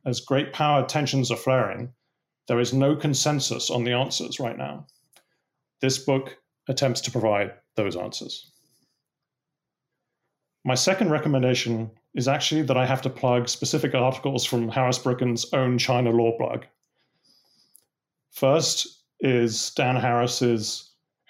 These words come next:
Who Owns Your Overseas Factory and Why It Really Matters. It includes a great list of articles of what to look out for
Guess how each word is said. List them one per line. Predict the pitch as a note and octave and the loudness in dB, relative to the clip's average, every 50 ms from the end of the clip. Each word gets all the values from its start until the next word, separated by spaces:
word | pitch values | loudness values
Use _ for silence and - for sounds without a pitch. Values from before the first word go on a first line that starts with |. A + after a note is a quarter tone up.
| - - | -2 0
Who | E3+ F3 E3 - | 2 2 2 2
Owns | - E3 D#3+ D#3+ D#3 D3 D3 C#3 C3 - | 2 4 4 4 4 4 2 2 2 2
Your | A#2 A2 G#2 G#2 - - - _ _ _ | 0 0 0 -2 -4 -6 -14 _ _ _
Overseas | - C#3+ C3 B2 B2+ A#2 - - B2+ B2 A#2+ A#2 - - - - | 0 0 2 2 0 0 0 0 0 0 0 0 -4 -8 -12 -6
Factory | - D#3 C3 - - - - A2+ A2+ A#2 - - - | -4 -2 -2 -2 -4 -8 -8 -8 -8 -10 -14 -12 -8
and | C3 B2 A2+ | -6 -4 0
Why | A#2 C3 C3 C3 C#3 | 2 4 4 4 4
It | C3+ - | 2 2
Really | C3 B2 A#2+ A#2 | 2 2 2 2
Matters. | A2+ A#2+ A#2+ A2 - - - C#3 C#3 - - - _ _ _ _ _ _ _ _ _ _ _ _ _ _ _ _ _ _ _ _ _ _ _ - | 2 2 0 -2 -4 -8 -10 -10 -10 -12 -14 -16 _ _ _ _ _ _ _ _ _ _ _ _ _ _ _ _ _ _ _ _ _ _ _ -4
It | C3 B2 | 0 0
includes | B2 C3 C3 C3 B2+ - - D#3 D3 C3+ C3 - B2 | 2 2 0 -2 -2 0 2 4 4 4 4 2 0
a | |
great | A#2 - - C3 C3 C#3+ C#3+ C#3+ | -2 0 0 2 2 2 2 2
list | - D3 B2 A#2 - - | 0 0 0 0 0 0
of | B2 A#2 | 0 0
articles | A#2+ A#2+ A2+ - - - A#2+ G#2+ G2+ G#2 G#2+ - - - | 0 0 -2 -2 -4 -4 -4 -2 -2 -4 -6 -8 -8 -8
of | C3+ A2+ | -4 -2
what | A#2 B2 B2+ - - - | 0 0 0 -2 -4 -4
to | - - | -2 0
look | C3 B2 B2+ B2+ | 2 2 2 2
out | C3 C3 B2+ C3 - | 2 0 0 0 -2
for | - - A2+ - - C3 - | -6 -8 -8 -8 -8 -10 -14